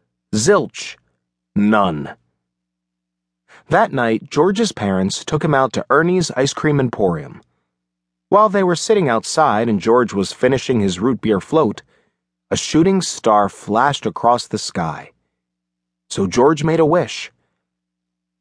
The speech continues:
"I want to make kids laugh, but not get into trouble." Unfortunately,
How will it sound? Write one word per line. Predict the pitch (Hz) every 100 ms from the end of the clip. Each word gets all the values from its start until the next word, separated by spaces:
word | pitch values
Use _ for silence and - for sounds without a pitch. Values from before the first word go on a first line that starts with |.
| _ _
"I | 135
want | 139 202 220
to | 170
make | 175 175
kids | - 156 147 127
laugh, | 123 139 110 - - _ _ _ _ _ _ _
but | - 156
not | 160 254 226
get | 147
into | 147 143
trouble." | - 202 202 98 73 - _ _ _ _ _ _ _ _ _ _ _ _ _ _ _ _ _ _ -
Unfortunately, | 113 - 196 196 - 95 76 90 85